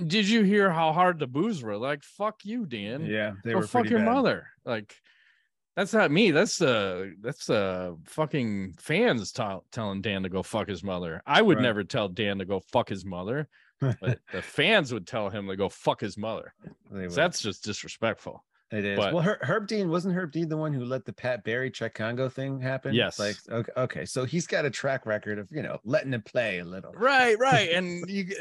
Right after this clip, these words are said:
Speaker 1: it's, it's a fine line. And I'm not saying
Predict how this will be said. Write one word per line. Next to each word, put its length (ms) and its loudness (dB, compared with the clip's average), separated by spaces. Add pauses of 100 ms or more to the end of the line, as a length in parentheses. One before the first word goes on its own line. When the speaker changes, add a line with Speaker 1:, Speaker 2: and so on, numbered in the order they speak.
(180)
Speaker 1:
it's, 400 0
it's 160 2
a 160 4
fine 460 0
line. 340 2
And 100 2
I'm 120 0
not 200 0
saying 420 -4